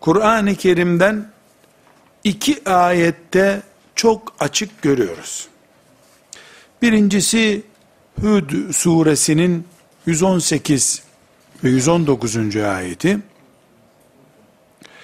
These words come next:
İkincisi de Yunus suresinin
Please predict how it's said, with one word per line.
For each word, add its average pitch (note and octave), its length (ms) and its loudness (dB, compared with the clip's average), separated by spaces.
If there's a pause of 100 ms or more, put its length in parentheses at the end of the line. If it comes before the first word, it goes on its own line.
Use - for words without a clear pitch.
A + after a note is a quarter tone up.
(600)
İkincisi G#3 600 2
de G3+ 280 0 (260)
Yunus C#3+ 840 2
suresinin E3 960 2